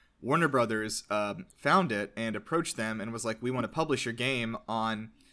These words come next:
uh, like, consoles with, like, big, big marketing." Um, and they're like, "Ooh, big marketing." So, uh, yeah, D-, W B actually, um, came in and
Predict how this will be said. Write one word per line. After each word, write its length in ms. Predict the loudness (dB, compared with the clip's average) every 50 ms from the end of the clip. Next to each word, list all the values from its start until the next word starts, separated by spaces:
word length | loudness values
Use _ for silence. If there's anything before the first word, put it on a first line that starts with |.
| _ _ _ _ _ _ -4
uh, 260 | -2 0 0 0 0
like, 160 | 0 -2 -4
consoles 540 | 2 6 6 6 6 6 2 -2 -2 -2 -6
with, 100 | -6 -6
like, 140 | -6 -8 -8 -10 -10 0
big, 360 | 2 4 4 4 2 0 -2
big 160 | 0 0 0 0
marketing." 580 | 0 -2 -2 -2 -2 -6 -6 -6 -8 -10 -10 -12 _ _ _ _ _ _ _ _ _ _ _ _ _ _ -8
Um, 560 | -4 0 0 2 2 0 -2 -4 -6 -8 -10 -8
and 100 | -6 -4
they're 120 | -2 0 0
like, 180 | 0 0 0
"Ooh, 140 | -2 -2 0
big 200 | 2 0 0 0
marketing." 440 | 2 -2 -2 -2 -4 -10 -12 -14 -18 _ _ _ _ _ _ _ _ _ _ _ _ _ _ _ _ _ _ _ _ _ _ -10
So, 360 | -6 0 2 4 4 4 6
uh, 140 | 4 4 4
yeah, 220 | 4 4 4 4
D-, 260 | 4 2 0 0 0 2
W 320 | 0 2 2 2 0 0
B 220 | 0 0 2 4
actually, 640 | 4 4 2 0 -2 -2 -2 -2 0 -2 -2 -4 -4 -4
um, 360 | -4 -4 -4 -4 -6 -8 -10 -14 -20 _ -20 -20 -20 -20 -20 -20 -20 -20 -20 -20 -20 -20 -20 -16
came 260 | -10 -6 -2 -2 0 0
in 180 | 0 0 -2 -4
and 400 | -4 -4 -2 -2 -2 -4 -6